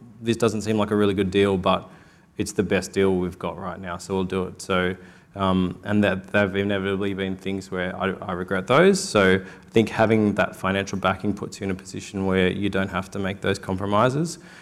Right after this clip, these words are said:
And also, as an artist, you sort of, in some ways you sit at the center, your business is at the center with a lot of people around you, or at least maybe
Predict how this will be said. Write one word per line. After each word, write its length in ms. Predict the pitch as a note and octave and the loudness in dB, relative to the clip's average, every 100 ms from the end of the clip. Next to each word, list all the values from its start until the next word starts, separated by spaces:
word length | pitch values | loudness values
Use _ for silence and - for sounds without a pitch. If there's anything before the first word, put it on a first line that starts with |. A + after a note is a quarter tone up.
| - | -2
And 120 | C#3+ | 4
also, 500 | D3 E3 - D#3 A2 - - - - - | 4 4 4 4 2 -2 -16 -20 -20 -4
as 120 | A#2+ B2+ | 0 4
an 100 | G#2 | 4
artist, 540 | G2+ G#2 G#2+ G#2 - - | 4 4 2 -2 -12 -10
you 160 | A2 G#2+ | -2 -2
sort 260 | - C3 B2+ | 2 4 4
of, 260 | A#2 - - _ _ _ | 2 -6 -20 _ _ _
in 120 | A#2+ A#2+ | 0 2
some 240 | C#3 D3+ | 4 6
ways 200 | F3+ E3+ | 6 6
you 100 | D3+ | 2
sit 200 | - A#2 | 4 2
at 100 | G2+ | 2
the 60 | - | -2
center, 380 | - G#2 G#2+ B2 | -2 0 4 6
your 140 | A2 | 6
business 360 | G#2+ G#2+ A2 G#2 | 4 2 0 -2
is 140 | F#2+ | -4
at 140 | G#2 | -6
the 60 | - | -6
center 380 | - G#2 G2+ G#2 | -2 0 0 2
with 120 | G#2 | 4
a 20 | |
lot 140 | G#2 G2+ | 4 4
of 80 | |
people 240 | G#2 G#2 G2+ | 2 2 2
around 400 | F#2 F#2 F#2+ - | 2 0 -2 -4
you, 100 | G2 | -2
or 80 | G2+ | 2
at 60 | |
least 320 | A2 G#2+ - - | 4 2 -2 -12
maybe 340 | G2 F#2+ F#2+ | -6 -4 -4